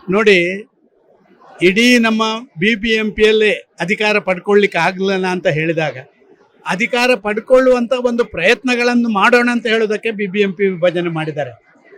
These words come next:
ಆಡಳಿತ ಮಾಡೋದಕ್ಕೆ, ಆಡಳಿತ ಸೂತ್ರಗಳನ್ನು ಅನುಷ್ಠಾನ ಮಾಡೋದಕ್ಕೆ ಅಯೋಗ್ಯರಾದವರು ಈ ರೀತಿಯ ಕೆಲಸ ಕಾರ್ಯಗಳನ್ನು ಮಾಡ್ತಾರೆ. ಎಲ್ಲ ಒಟ್ಟಾಗಿರಬೇಕು ಅಂತ ಹೇಳುವಂತ ಭಾವನೆ ಇವತ್ತು ಬ್ಯಾಂಗ್ಳೂರಿನಲ್ಲಿದೆ.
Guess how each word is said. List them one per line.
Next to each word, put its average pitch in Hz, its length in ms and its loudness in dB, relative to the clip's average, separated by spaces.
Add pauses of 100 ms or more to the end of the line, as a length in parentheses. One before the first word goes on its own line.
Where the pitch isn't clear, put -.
(140)
ಆಡಳಿತ 214 480 2
ಮಾಡೋದಕ್ಕೆ, 214 560 2
ಆಡಳಿತ 202 500 0
ಸೂತ್ರಗಳನ್ನು 208 680 0
ಅನುಷ್ಠಾನ 196 520 0
ಮಾಡೋದಕ್ಕೆ 226 480 0
ಅಯೋಗ್ಯರಾದವರು 196 1160 0 (200)
ಈ 202 120 6
ರೀತಿಯ 208 300 0
ಕೆಲಸ 185 260 -6
ಕಾರ್ಯಗಳನ್ನು 175 540 -2
ಮಾಡ್ತಾರೆ. 156 480 -8 (400)
ಎಲ್ಲ 220 200 4
ಒಟ್ಟಾಗಿರಬೇಕು 247 920 4
ಅಂತ 247 140 2
ಹೇಳುವಂತ 226 360 2
ಭಾವನೆ 214 420 2
ಇವತ್ತು 214 220 0
ಬ್ಯಾಂಗ್ಳೂರಿನಲ್ಲಿದೆ. 190 800 2